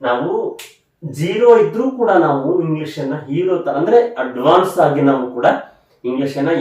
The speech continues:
ಯಾವುದೇ ಆಕ್ಷನ್ ವರ್ಡ್ ಇಲ್ದೇನೆ ನಾವು ಇಂಗ್ಲಿಷ್ ಅನ್ನ ಈಸಿಯಾಗಿ ನಾವು ಕೂಡ ಕಲಿಬಹುದು. ಇವತ್ತಿನ ಕ್ಲಾಸ್ ಅಲ್ಲಿ am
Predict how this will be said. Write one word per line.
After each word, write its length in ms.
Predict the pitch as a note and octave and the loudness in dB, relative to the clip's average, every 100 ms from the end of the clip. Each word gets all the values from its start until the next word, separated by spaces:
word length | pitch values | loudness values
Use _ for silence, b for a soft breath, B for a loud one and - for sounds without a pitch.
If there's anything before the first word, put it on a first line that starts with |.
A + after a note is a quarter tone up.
| A#2+ | 2
ಯಾವುದೇ 400 | B2 E3 G3+ G#3+ A#3 F3 | 2 2 2 2 2 2
ಆಕ್ಷನ್ 320 | E3+ - F#3 E3 | 0 0 2 4
ವರ್ಡ್ 200 | D#3 D3 C#3+ | 4 2 2
ಇಲ್ದೇನೆ 280 | C3+ C3+ B2 | 2 0 0
ನಾವು 180 | A#2+ C#3 - - B - | 0 0 -4 -10 B -8
ಇಂಗ್ಲಿಷ್ 280 | B2 C#3+ C#3+ D3+ | -4 -2 -4 -4
ಅನ್ನ 120 | D#3 C#3+ E3+ | -4 -2 0
ಈಸಿಯಾಗಿ 680 | A3 G#3 G3 F3+ D3+ C#3 C#3 | 0 0 0 4 4 4 2
ನಾವು 160 | C3 C#3 C#3 | 2 0 0
ಕೂಡ 100 | C#3+ - - - b b _ | 2 2 -2 -14 b b _
ಕಲಿಬಹುದು. 420 | B2 A#2 G#2 G#2 A2 G3 | -4 -2 -2 -6 -2 2
ಇವತ್ತಿನ 500 | B3 B3 F#3+ F#3 G3 - | 4 4 4 2 0 0
ಕ್ಲಾಸ್ 240 | C3 - | 0 0
ಅಲ್ಲಿ 160 | G#2+ - - - - _ _ _ _ _ _ _ _ | -2 -4 -4 -8 -20 _ _ _ _ _ _ _ _
am 340 | - - - | 2 4 6